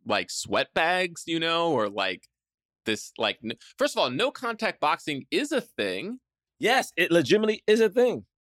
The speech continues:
Speaker 1: You, you, there are successful, you know, places where you could go, <laughs> you know, just learn the boxing moves without actually, like, punching people in the face, and, like, maybe you'll get on a bag, but, like, you know, like,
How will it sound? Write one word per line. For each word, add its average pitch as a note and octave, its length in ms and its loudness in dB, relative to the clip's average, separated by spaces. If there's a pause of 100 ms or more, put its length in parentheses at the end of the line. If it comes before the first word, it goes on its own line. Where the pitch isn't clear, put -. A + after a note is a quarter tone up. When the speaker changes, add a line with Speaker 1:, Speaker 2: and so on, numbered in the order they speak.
Speaker 1:
You, F3 360 0
you, F3 360 -2
there D#3 300 2
are F3 360 4
successful, E3+ 1160 -2
you D3+ 140 0
know, C3 200 2
places C3 580 -2
where A#2+ 160 0
you A#2+ 160 -2
could A2 240 -4
go, A#2+ 380 2 (240)
<laughs> - 260 -20
you B2 120 0
know, G#2+ 340 0 (140)
just B2 200 -4
learn A#2 300 0
the B2 80 0
boxing A#2 480 -2
moves A2 380 0
without A2 340 2
actually, G#2+ 300 -4
like, G2+ 160 -6
punching A2 320 -6
people A2 260 -6
in G2+ 80 -4
the G2 80 -6
face, A#2 500 -4
and, G2+ 80 -6
like, F#2+ 200 -6
maybe A2 380 -4
you'll G2+ 220 0
get G#2 160 -4
on G2 120 -2
a F#2 40 -6
bag, A2 560 -2
but, - 160 -8
like, G2+ 360 -2 (600)
you A2 140 -2
know, F2+ 320 -2
like, F#2 260 -4